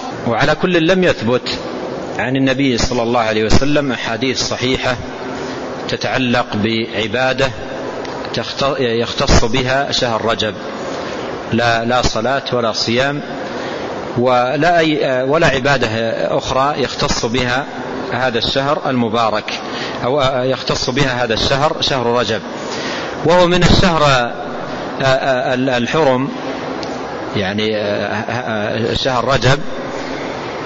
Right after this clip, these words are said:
آه، لكن ليس، آه، اللي يقال رجب ال-، الفرد، لأن الشهور ال-، المحرمة أربعة، ثلاثة سرد ورجب الفرد،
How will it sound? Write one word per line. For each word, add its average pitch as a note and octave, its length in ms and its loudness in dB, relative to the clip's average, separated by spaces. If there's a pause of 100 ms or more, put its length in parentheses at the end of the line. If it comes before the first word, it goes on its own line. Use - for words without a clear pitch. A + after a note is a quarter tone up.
(380)
آه، A#2+ 280 2
لكن D3 380 4
ليس، D#3+ 360 2
آه، D3 640 2
اللي B2 140 2
يقال C3 260 2
رجب C3 340 4
ال-، A#2 200 2
الفرد، A#2 520 0
لأن B2+ 380 2
الشهور B2+ 840 2
ال-، A#2 200 0
المحرمة B2 1040 0
أربعة، B2+ 400 0 (180)
ثلاثة B2+ 520 2
سرد D3 360 0
ورجب D3+ 580 2
الفرد، C3+ 360 2